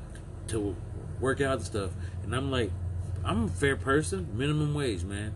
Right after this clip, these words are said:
seven fifty an hour." I don't know, bro. This is why I don't fuck with poor people. And I, <laughs> and I hate to be that way, but seven fifty an hour for a workout with me, you're, you're, you're gonna get a beer at the end of it. Maybe in the fucking middle.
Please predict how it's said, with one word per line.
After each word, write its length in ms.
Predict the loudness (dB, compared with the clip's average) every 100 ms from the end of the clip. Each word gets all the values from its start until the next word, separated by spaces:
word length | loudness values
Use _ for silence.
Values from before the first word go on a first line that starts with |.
| -6
seven 240 | -6 -4 -4
fifty 260 | -4 -2
an 80 | -2
hour." 280 | -2 -2 -4 -6 -6 -4 -4 -6 -6 -6 -8 -6 -6 -6 -6 -6 -6 -8 -4
I 60 | -2
don't 240 | 0 2
know, 180 | 2 2
bro. 220 | 4 2
This 280 | 2 -2 0
is 60 |
why 120 | 0 2
I 20 |
don't 160 | 2 2
fuck 200 | 0 0
with 140 | 0
poor 140 | 0
people. 360 | 2 0 -4 -6 -8 -10
And 100 | -8
I, 40 | -2
<laughs> 80 |
and 220 | 2 6 6
I 20 |
hate 200 | 6 4
to 40 | 4
be 200 | 6 8
that 200 | 6 4
way, 300 | -2 -4 -6 -10 -14 -8 2
but 140 | 2
seven 260 | 4 2 2
fifty 320 | 0 0 2
an 80 | 2
hour 220 | 2 2
for 180 | 2 4
a 40 |
workout 340 | 6 6 6 6
with 120 | 2
me, 300 | 2 0 -2 -8 -8
you're, 220 | -4 -2
you're, 220 | 4 4 4 0
you're 260 | 2 2
gonna 240 | 8 8 8
get 180 | 6
a 40 | 4
beer 340 | 4 6 8
at 100 | 6
the 60 | 2
end 280 | 0 0 0
of 160 | -2 -4
it. 80 | -8 -14 -16 -12
Maybe 260 | -2 0 2
in 80 | 0
the 60 | 0
fucking 380 | 2 2 0 0
middle. 280 | 0 0